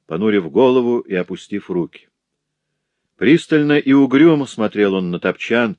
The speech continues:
где лежало тельце маленькой Адели. При виде ее гнев и возмущение гранильщика постепенно уступили место горечи и невыразимой печали. Он обессилел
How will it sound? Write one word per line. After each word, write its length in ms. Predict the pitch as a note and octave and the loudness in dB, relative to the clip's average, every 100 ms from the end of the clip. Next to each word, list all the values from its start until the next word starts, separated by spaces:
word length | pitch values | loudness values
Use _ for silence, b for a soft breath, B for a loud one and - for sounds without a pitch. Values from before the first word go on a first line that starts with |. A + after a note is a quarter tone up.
| _ _ _ _ | _ _ _ _
где 200 | D#2 E2+ | -6 -2
лежало 400 | G2 F#2 G#2+ G2+ | 0 0 0 0
тельце 460 | - A#2 A#2 - G#2 | 0 0 -2 -4 -8
маленькой 520 | G2 G2 F#2 - F2 | -6 -6 -8 -8 -6
Адели. 380 | E2 D2+ C2+ - _ _ _ _ _ _ _ _ _ _ _ _ | -6 -8 -8 -14 _ _ _ _ _ _ _ _ _ _ _ _
При 180 | - E2+ | -8 -6
виде 500 | F2+ C#3 B2 G#2+ F#2 | 2 2 2 -2 -2
ее 320 | D#2+ D#2+ C#2+ - _ _ _ _ _ _ _ | -4 -4 -4 -8 _ _ _ _ _ _ _
гнев 360 | D#2+ G2+ A#2+ | -6 -2 -2
и 40 | A2+ | -2
возмущение 680 | G#2+ G2 G2+ - A#2+ A2+ G#2 | -4 -4 -6 -2 -2 0 0
гранильщика 840 | G2+ G#2 A2+ - - A2 G#2 F#2 _ _ _ | 0 0 -2 -6 -8 -2 -2 -4 _ _ _
постепенно 600 | - F#2 - F2+ A2 G#2+ | -18 -14 -8 -2 0 0
уступили 460 | G2+ - G2 G#2+ G#2 | -4 -4 -6 -2 0
место 360 | G2+ F#2+ - D#2 | -2 -4 -6 -8
горечи 680 | D2+ A2+ A#2 - - A2 - _ _ _ _ _ | 2 2 2 -4 -8 -8 -10 _ _ _ _ _
и 80 | |
невыразимой 580 | E2 F2 F2+ F2 G#2 G#2 | -6 -2 0 0 -2 -4
печали. 640 | F#2 G2+ - F#2+ E2 C#2+ - _ _ _ _ _ _ _ _ | -6 -10 -6 -4 -2 -6 -12 _ _ _ _ _ _ _ _
Он 160 | F2 | -8
обессилел 720 | E2+ D2+ - - A#2 A#2+ A2+ | -6 -8 -12 -8 -6 -4 -6